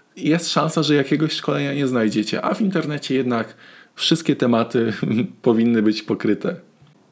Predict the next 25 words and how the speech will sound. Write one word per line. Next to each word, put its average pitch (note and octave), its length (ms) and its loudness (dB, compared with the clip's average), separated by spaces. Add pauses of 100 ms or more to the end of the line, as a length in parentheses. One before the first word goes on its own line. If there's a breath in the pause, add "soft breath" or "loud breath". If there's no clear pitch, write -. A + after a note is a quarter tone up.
I - 80 -2
w - 60 -6
ten F3 140 0
oto C3+ 180 2
sposób B2+ 360 -2
przechodzimy A#2 560 0
do A2+ 120 0
naszego G#2+ 460 0
ostatniego F3 420 0
podpunktu, C#3+ 720 -2 (460 loud breath)
czyli F3 600 -2
meetupów. - 760 -2 (480 soft breath)
Meetupy F3+ 600 2
są D#3+ 220 -4
zazwyczaj C#3+ 380 0
organizowane B2 680 0
w G#2+ 60 -8
dużych B2+ 340 0
miastach, B2 640 0
przyszła - 360 -2
do B2 60 -2
nas A2+ 240 -2
moda A#2 240 0
z G#2 60 -4
zagranicy. A2 840 0